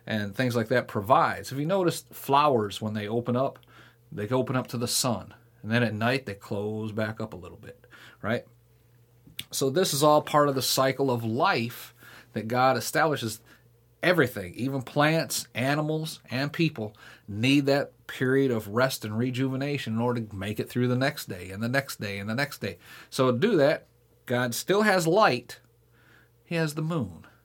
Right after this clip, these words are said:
a lesser light. And he also established stars. You know, it may not seem like there's very much light in the stars at night.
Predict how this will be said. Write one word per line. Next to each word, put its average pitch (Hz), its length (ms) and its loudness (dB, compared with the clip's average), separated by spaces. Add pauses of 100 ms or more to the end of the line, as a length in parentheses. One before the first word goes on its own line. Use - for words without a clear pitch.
(280)
a - 100 -12
lesser 110 400 -2
light. 90 360 -16 (480)
And 131 420 2 (580)
he 123 140 -2
also 117 280 0
established 123 520 0
stars. 131 760 0 (120)
You 107 60 -6
know, 104 140 -6
it 107 80 -6
may 127 200 0
not 151 200 2
seem 165 380 2
like 120 260 0 (380)
there's 113 360 -2
very 135 280 4
much 135 240 2
light 117 420 6
in 120 160 0
the 110 80 0
stars 107 720 2
at 82 180 -12
night. 85 320 -14